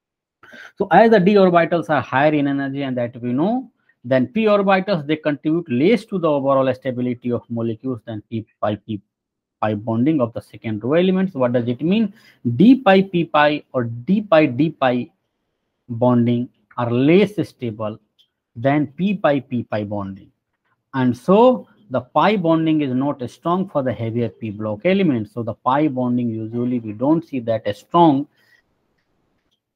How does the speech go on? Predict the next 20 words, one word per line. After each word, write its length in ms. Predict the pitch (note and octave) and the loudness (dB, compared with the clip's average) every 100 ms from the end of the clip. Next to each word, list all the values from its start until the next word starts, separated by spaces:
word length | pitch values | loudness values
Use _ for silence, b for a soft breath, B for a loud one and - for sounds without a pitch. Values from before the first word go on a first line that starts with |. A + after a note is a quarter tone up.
| _ _ A2+ | _ _ -4
because 440 | A#2+ C#3 E3+ F#3+ - | 0 4 6 4 0
the 80 | A#2+ | -2
d 260 | A2 C#3+ | 2 0
pi 300 | C#3+ C3 B2+ | 2 2 2
p 220 | A#2+ B2 A#2+ | 0 -2 -2
pi 180 | A#2 | -2
d 220 | A2 C3 D3+ | -2 0 0
pi 220 | C3+ A#2+ | 0 0
orbitals, 640 | A#2 A2+ A2 G#2+ A#2+ A2 A#2 | 0 -2 -4 -4 -6 -8 -6
they 100 | A2 | -6
are 120 | G2 | -6
larger 480 | G2+ G2+ B2 C#3 D#3 | -6 -2 0 2 2
in 180 | D3+ | 2
size 420 | D3+ D3 C#3 C#3+ C3+ | 0 0 -2 -2 -4
and 180 | B2 | -4
that 120 | A#2 A2+ | -4 -4
overlap 540 | A2 A2 A#2 B2+ C#3 A#2 | -6 -4 -2 0 0 -4
and 120 | A2+ | -4
other 220 | A#2 B2+ B2 | 0 -2 -2
things, 140 | A2+ | -12